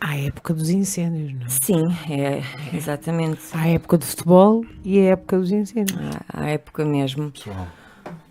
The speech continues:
Speaker 2: Ah, muito,
Speaker 3: deixem-me
Speaker 2: muito,
Speaker 3: falar dessas
Speaker 2: muito
Speaker 3: histórias,
Speaker 2: mau.
Speaker 3: pá.
Speaker 2: Mas o que é que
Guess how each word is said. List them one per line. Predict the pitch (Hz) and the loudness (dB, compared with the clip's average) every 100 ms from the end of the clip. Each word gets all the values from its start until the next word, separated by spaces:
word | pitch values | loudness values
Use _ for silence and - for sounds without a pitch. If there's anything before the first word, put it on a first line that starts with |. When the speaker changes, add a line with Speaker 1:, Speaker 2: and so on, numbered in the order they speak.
| - | -6
Speaker 2:
Ah, | 175 170 170 165 | 0 2 4 2
muito, | 170 202 220 | 2 2 2
Speaker 3:
deixem-me | 208 | 2
Speaker 2:
muito, | 220 | 6
Speaker 3:
falar | 202 | 6
dessas | 196 | 6
Speaker 2:
muito | 208 202 | 2 0
Speaker 3:
histórias, | 180 156 | -2 0
Speaker 2:
mau. | 147 147 156 | 0 0 -2
Speaker 3:
pá. | - - - - - - | -10 -18 -20 -20 -12 -2
Speaker 2:
Mas | 196 208 | 0 4
o | |
que | 233 | 4
é | |
que | 226 | 4